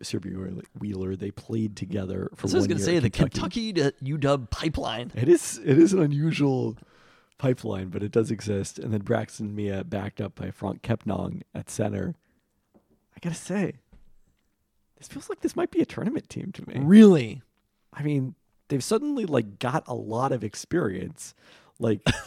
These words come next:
Speaker 2: <laughs>
Speaker 1: they
Speaker 2: College
Speaker 1: could
Speaker 2: basketball's so fucking bonkers.
Speaker 1: They could potentially
Speaker 2: These are all
Speaker 1: start
Speaker 2: just a bunch of, you were like, Holland, and I'm like, "Yeah, hmm, Tom Holland at shooting guard."
Speaker 1: I, I have forgotten his <laughs> first name.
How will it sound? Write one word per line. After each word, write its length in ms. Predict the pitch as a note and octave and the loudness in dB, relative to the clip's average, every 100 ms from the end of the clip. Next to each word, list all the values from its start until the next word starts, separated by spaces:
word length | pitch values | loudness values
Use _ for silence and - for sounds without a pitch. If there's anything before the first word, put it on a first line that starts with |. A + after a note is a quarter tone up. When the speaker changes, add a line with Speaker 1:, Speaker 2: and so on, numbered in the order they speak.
| - | -20
Speaker 2:
<laughs> 300 | _ _ _ | _ _ _
Speaker 1:
they 80 | C#3+ | 0
Speaker 2:
College 240 | - A3+ - | 6 4 4
Speaker 1:
could 40 | |
Speaker 2:
basketball's 380 | G#2 G#2+ - - | -2 -6 -10 -12
so 180 | - - | -12 -14
fucking 320 | - - - | -14 -14 -10
bonkers. 500 | - - - - - - | -8 -6 -6 -8 -4 6
Speaker 1:
They 100 | D#3 | 6
could 260 | - A3 | 6 2
potentially 340 | - - G3+ F3+ | 4 4 6 8
Speaker 2:
These 80 | G#3+ | 10
are 20 | |
all 120 | E3+ | 12
Speaker 1:
start 80 | E3+ | 10
Speaker 2:
just 120 | E3+ | 10
a 60 | E3+ | 4
bunch 320 | B2 B2 C3 | 4 2 2
of, 180 | C3 C3+ | -2 2
you 120 | D#3+ | 6
were 100 | F#3 | 8
like, 180 | E3 D3+ | 8 4
Holland, 520 | - - B2+ C#3 A#2+ | 0 0 2 2 0
and 100 | A2+ | -2
I'm 100 | B2 | -2
like, 160 | C3 B2 | -2 -2
"Yeah, 240 | - C3+ | 0 0
hmm, 220 | C3 C#4+ A2+ | -2 -8 -10
Tom 300 | - D#3+ D#3 | -4 -4 -4
Holland 340 | C3 D3 D#3+ | -6 -4 -4
at 60 | C#3 | -4
shooting 320 | - C#3 D#3 | -4 -4 -2
guard." 240 | D#3+ D#3+ | 0 2
Speaker 1:
I, 300 | B2 C3 C3 - | 2 2 0 0
I 100 | B2 | -2
have 100 | A#2+ | -4
forgotten 360 | - C4+ - B3 | -6 -8 -8 -2
his 120 | E4+ | -2
<laughs> 40 | - | -2
first 380 | - - - - - | -4 -6 -8 -12 -6
name. 1800 | G#4+ - - - _ _ _ _ _ _ _ D5 C#5 - - - - | -6 -6 -20 -20 _ _ _ _ _ _ _ -20 -20 -20 -20 -4 -2